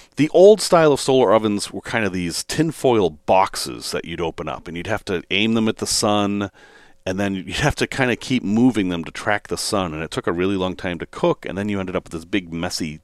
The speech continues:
box, and it wasn't all that great. But they have these new ones that kinda look like old-style thermoses, and they open up,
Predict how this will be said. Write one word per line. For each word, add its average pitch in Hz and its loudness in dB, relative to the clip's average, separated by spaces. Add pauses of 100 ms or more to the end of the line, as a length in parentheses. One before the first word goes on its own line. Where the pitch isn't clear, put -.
(160)
box, 85 0
and 71 -12 (640)
it 185 8
wasn't 185 6
all 127 2
that 110 4
great. 107 2
But 90 -8 (320)
they 110 -6
have 202 0
these 214 0
new 202 4
ones 95 2
that - -4
kinda 151 0
look 117 0
like 95 2
old-style 104 0
thermoses, - -4
and 85 -8
they 78 -2 (160)
open 143 4
up, - 0